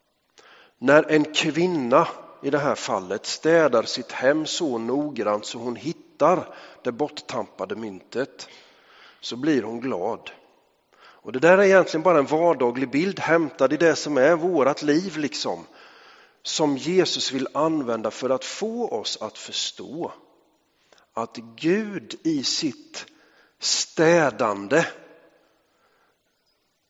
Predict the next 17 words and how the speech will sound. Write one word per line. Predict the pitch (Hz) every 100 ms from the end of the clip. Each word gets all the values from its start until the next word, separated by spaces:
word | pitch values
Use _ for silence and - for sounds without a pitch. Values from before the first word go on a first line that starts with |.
| _ -
när | 123
han, | 104 139 175 170
när | 113 123
han | 107 127 170 160
städar, | - - - 156 156 120 98 95
när | 113
han | 117 170 180
är | 151
kvinnan | - 131 151 175 151 117 123 135
som | - 135
letar | 131 147 165 131 - - 113 143 - - - -
efter | - 117 -
det | 135 131
som | - 113
är | 110
förlorat, | - 113 117 101 95 113 - - - _ - - - - - _
så, | - - 123 113 110